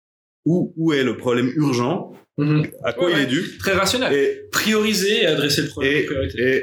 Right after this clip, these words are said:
Speaker 1: et qu'est-ce qu'on envisage, qu'est-ce
Speaker 2: Mhm.
Speaker 1: qu'on voit comme solution ? Et puis même, c'est difficile de dire on, parce que de toute façon, bah, évidemment, quand on ne décide pas,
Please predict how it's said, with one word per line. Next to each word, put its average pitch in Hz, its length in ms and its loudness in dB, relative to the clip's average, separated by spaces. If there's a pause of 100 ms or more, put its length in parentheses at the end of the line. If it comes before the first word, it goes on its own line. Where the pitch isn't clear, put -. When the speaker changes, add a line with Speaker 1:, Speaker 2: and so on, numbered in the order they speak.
Speaker 1:
et - 60 -16
qu'est-ce 165 200 0
qu'on 135 160 2
envisage, 143 560 0
qu'est-ce 139 180 2
Speaker 2:
Mhm. 143 60 0
Speaker 1:
qu'on 120 100 0
voit 120 220 0
comme 117 160 0
solution ? 113 420 0
Et 113 60 0
puis 110 100 -2
même, 139 160 2
c'est 123 120 0
difficile 104 340 0
de 107 80 2
dire 101 220 2
on, 120 120 0
parce 107 180 0
que - 100 -2
de 95 60 2
toute 110 160 -2
façon, 98 340 0
bah, 90 180 -2
évidemment, 95 300 2
quand 107 200 -4
on 98 80 2
ne 98 40 2
décide 104 360 0
pas, 110 300 0